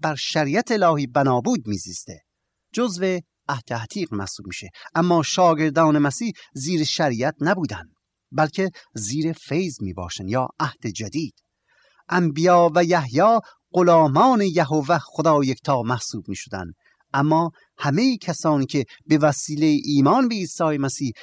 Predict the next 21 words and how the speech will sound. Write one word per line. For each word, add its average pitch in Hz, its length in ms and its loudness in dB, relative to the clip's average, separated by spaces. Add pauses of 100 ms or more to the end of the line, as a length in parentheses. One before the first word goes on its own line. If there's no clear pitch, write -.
(140)
وارد 147 420 4
عهد 139 320 -4
جدید 123 580 -2
خدا 110 400 -2
شده 107 380 -6
اند، 160 380 -2 (500)
یعنی 147 320 0
عهدی 147 340 -4
که - 180 -8
اساس 190 500 0
آن 156 200 2 (280)
بر 156 140 2
فیض 185 580 -4
و 165 100 0
محبت 139 600 -2 (320)
و 143 80 2
نه 202 140 2
بر 214 180 2
شریعت 131 500 -4
قرار 107 300 -4
دارد، 95 380 -6